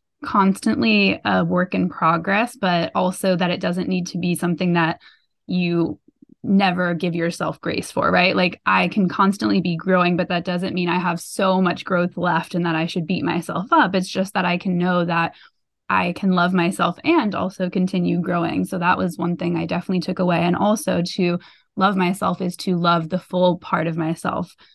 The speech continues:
which is the positive and the quote, quote, negative things or the challenges or the parts that maybe I don't, you know,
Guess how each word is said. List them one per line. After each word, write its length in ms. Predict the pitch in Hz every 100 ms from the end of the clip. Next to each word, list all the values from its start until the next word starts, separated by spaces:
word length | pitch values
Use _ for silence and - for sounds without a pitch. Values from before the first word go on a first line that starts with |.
| -
which 200 | 190 185
is 260 | 175 175 151
the 140 | -
positive 640 | 160 - 175 170 170 170 160
and 260 | 185 175
the 200 | 175 170 175 _ _ _
quote, 260 | - 185 -
quote, 260 | 185 160
negative 720 | 180 185 180 175 165 151 185 185
things 400 | - 170 160 165
or 160 | 170 175
the 220 | 165 170
challenges 800 | 165 - 196 175 175 170 165 160
or 100 | 170
the 80 | 170
parts 300 | 165 175 170
that 140 | 175
maybe 280 | 180 175 180
I 120 | 165
don't, 360 | 165 185 170 160 - - _ _ -
you 140 | 185
know, 420 | 165 160 170 -